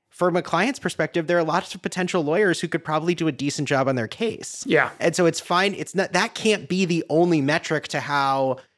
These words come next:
Speaker 1: you're gonna hire somebody or how you're gonna rehire them and continue working with them.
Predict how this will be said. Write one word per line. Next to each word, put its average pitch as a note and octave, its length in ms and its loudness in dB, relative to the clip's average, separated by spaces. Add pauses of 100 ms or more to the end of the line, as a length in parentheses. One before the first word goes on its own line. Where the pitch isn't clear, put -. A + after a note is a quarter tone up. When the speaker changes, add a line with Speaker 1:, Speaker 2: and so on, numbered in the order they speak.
(120)
Speaker 1:
you're D3 180 0
gonna C3+ 260 0
hire C#3+ 280 2
somebody C3 400 -2
or A#2+ 60 -4
how A#2+ 120 -6
you're C3 140 -2
gonna B2+ 420 -2
rehire B2 560 2
them A#2 320 -2 (220)
and B2+ 220 -8
continue C#3 380 0
working C3+ 340 0
with A2+ 120 -2
them. A2+ 300 -2